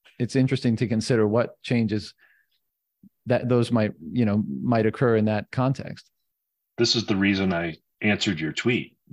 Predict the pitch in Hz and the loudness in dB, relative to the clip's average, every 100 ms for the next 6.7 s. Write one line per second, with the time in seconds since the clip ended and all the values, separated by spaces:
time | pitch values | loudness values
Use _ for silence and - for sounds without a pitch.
0 | 95 - 117 - 104 123 - 104 - 101 | -12 -4 -2 0 -2 -4 -2 -2 0 -2
1 | 85 80 90 117 87 80 71 85 92 117 | -2 0 2 2 0 -4 -10 -4 -2 0
2 | - 80 78 78 78 - 98 82 80 - | -2 -4 -6 -8 -10 -10 -8 -6 -6 -8
3 | 90 85 80 113 - 95 85 92 87 82 | -8 -4 0 0 0 0 -2 -2 -2 -2
4 | 98 - - 92 - 98 113 120 107 - | -6 -6 -2 -2 0 2 4 4 2 0
5 | - - _ _ _ 113 120 113 110 98 | -4 -10 _ _ _ 0 2 2 2 0
6 | - - 101 101 78 - - | -2 -4 -4 -6 -8 -12 -16